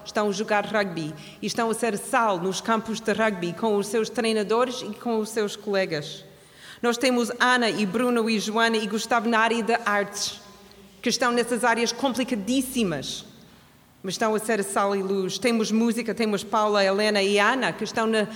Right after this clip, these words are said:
no mundo da música. Outra vez, mais, mais uma área da arte que é complicado falar sobre Jesus Cristo, mas estão lá a ser sal.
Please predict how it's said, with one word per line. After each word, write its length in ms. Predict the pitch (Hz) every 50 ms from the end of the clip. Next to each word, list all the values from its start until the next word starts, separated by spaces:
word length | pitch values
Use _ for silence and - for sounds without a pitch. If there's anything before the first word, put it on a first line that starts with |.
| - - - -
no 80 | 240 233
mundo 300 | 233 254 262 240 262 247
da 100 | 226 247
música. 760 | 233 233 247 269 285 233 277 240 - - 180 151 139 135 - - - - - - - - - - _ _ _ _ _ _ _ - - - - - - - - - -
Outra 260 | - 202 196 247 233
vez, 240 | 214 247 240 226 -
mais, 400 | 214 233 240 240 247 254 - -
mais 280 | - 233 240 240 233 220
uma 200 | 247 247 240 240
área 280 | 240 240 240 247 226
da 100 | 208 226
arte 420 | - - 196 214 226 220 214 - -
que 120 | - 220
é 40 | 214
complicado 640 | - 220 220 214 214 226 226 - 226 226 220 233
falar 340 | 226 - 220 214 208 214 214
sobre 240 | 208 - 220 202 208
Jesus 400 | 185 185 196 185 202 220 214 -
Cristo, 560 | - - 226 226 220 208 - - 185 160 151 156 -
mas 180 | - 220 220
estão 280 | - - 262 254 262 262
lá 160 | 247 247 247
a 40 | 240
ser 260 | 240 - 262 240 240
sal. 520 | 247 - - 233 226 233 214 185 170 -